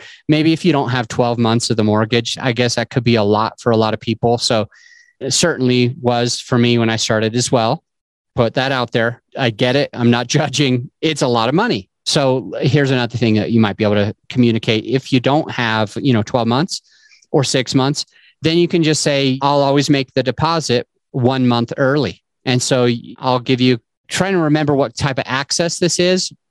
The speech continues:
It's the kind of access where your accountant can log in and see transactions, but they're not allowed to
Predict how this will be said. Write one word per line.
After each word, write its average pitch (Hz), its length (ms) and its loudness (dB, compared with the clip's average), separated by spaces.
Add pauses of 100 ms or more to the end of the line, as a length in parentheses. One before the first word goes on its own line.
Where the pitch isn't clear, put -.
It's 160 280 -2
the 147 280 2
kind 180 200 -2
of 151 160 -2
access 139 520 -2
where 131 180 2
your 120 160 2
accountant 143 600 0 (400)
can 143 200 2
log 127 300 0
in 127 200 2
and 110 180 2
see 175 380 2
transactions, 185 800 -2
but 175 140 0
they're 196 140 2
not 160 180 0
allowed 135 380 0
to 117 300 2